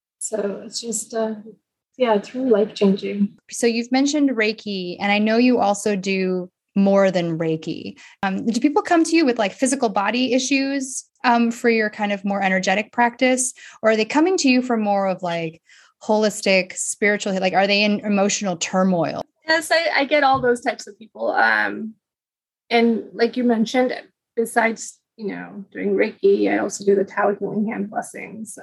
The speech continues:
Speaker 1: um, which is a little bit stronger, but you kinda have to see if the person gets approval for them. Um,
Speaker 2: Say that
Speaker 1: so I
Speaker 2: again. What does that mean?
Speaker 1: The Tao Healing blessings?
Speaker 2: Yeah, like the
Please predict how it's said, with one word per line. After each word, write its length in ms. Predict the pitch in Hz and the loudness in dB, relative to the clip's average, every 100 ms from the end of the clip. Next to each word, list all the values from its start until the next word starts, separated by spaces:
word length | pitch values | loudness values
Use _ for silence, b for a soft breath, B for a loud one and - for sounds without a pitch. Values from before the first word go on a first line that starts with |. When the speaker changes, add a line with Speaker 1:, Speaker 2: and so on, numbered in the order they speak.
| - | -2
Speaker 1:
um, 340 | 202 202 208 _ b b _ | 0 -2 -8 _ b b _
which 160 | 196 226 | -14 -8
is 80 | 220 | -4
a 80 | 214 | -2
little 180 | 220 240 | 2 2
bit 160 | 269 - | 2 0
stronger, 440 | - 233 240 247 | 0 4 4 4
but 160 | 233 196 | 4 0
you 140 | 208 | -2
kinda 260 | - 226 226 | -2 0 2
have 220 | 220 214 | 0 -2
to 180 | - 208 | 0 0
see 480 | 202 - 220 220 214 226 | 0 -8 -8 -6 -6 -8
if 60 | - | -10
the 100 | 185 | -14
person 720 | - 208 - - 180 - - - _ _ _ | -8 -6 -2 -2 -2 -4 -6 -10 _ _ _
gets 180 | 202 196 | -6 -4
approval 600 | 220 - 226 226 254 262 | -6 -2 0 2 0 0
for 140 | 262 269 | 0 2
them. 300 | 277 311 403 - _ _ _ _ _ _ - - | 2 2 0 -2 _ _ _ _ _ _ -20 -4
Um, 680 | 233 226 214 208 202 202 202 _ _ _ _ _ _ | 2 4 6 4 4 0 -8 _ _ _ _ _ _
Speaker 2:
Say 140 | - 277 | -2 0
that 140 | 302 | 0
Speaker 1:
so 60 | 311 | 0
I 40 | |
Speaker 2:
again. 240 | 277 294 269 | 0 0 -2
What 100 | 254 | -2
does 160 | 269 | -4
that 160 | 277 247 | -4 -6
mean? 400 | 233 240 311 311 _ _ _ _ _ _ _ _ - | -6 -6 -8 -10 _ _ _ _ _ _ _ _ -4
Speaker 1:
The 80 | |
Tao 360 | 220 - 247 247 | -2 2 2 2
Healing 540 | 240 254 262 262 269 - _ _ | 0 0 2 0 -2 -8 _ _
blessings? 640 | 254 254 330 381 415 - - | -2 -2 -2 -4 -4 -12 -8
Speaker 2:
Yeah, 280 | 233 226 185 | -2 -2 0
like 180 | 226 | -2
the 60 | 214 | 2